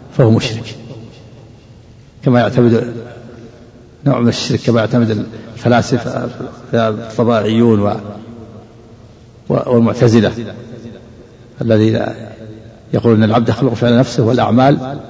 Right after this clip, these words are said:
هي التي يستحق بها الإنسان دخول الجنة. الإنسان يدخل، يستحق دخول الجنة ب-،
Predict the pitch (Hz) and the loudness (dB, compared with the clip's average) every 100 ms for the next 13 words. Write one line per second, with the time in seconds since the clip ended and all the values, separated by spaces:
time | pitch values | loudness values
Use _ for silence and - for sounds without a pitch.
0 | - - - - - - - - - - | -16 -16 -16 -18 -20 -20 -20 -20 -10 2
1 | 131 127 131 - - 135 123 117 104 127 | 4 6 2 2 -4 0 4 4 2 0
2 | - 123 107 104 95 - - - - - | 0 0 0 0 -4 -8 -14 -18 -10 -2
3 | 135 143 113 143 - 139 131 143 143 135 | 2 2 2 -2 -2 -6 -4 -4 0 2
4 | 131 160 170 170 | 4 4 4 2